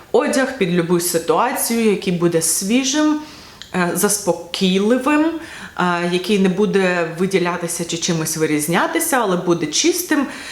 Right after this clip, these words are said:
е, не занадто, не занадто свіжим. Просто спокійним свіжим, якщо так можна виразитися. Єдиний для мене мінус в цьому ароматі в тому, що він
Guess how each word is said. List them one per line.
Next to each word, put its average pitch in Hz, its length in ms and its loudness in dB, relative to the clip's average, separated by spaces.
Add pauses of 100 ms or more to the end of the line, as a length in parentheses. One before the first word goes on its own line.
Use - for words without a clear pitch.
(200)
е, 180 300 2 (120)
не 208 160 4
занадто, 196 760 0 (1400)
не 170 120 0
занадто 214 360 0
свіжим. 127 320 -4 (360)
Просто 233 300 2
спокійним 170 600 0
свіжим, 127 360 -4
якщо 160 240 -2
так - 260 -2
можна 156 240 0
виразитися. 196 720 0 (140)
Єдиний 339 360 2
для 262 140 2
мене 226 240 2
мінус 196 420 4
в - 60 -8
цьому 175 220 0
ароматі 190 480 0
в - 40 -8
тому, 240 300 2
що - 220 0
він 226 300 2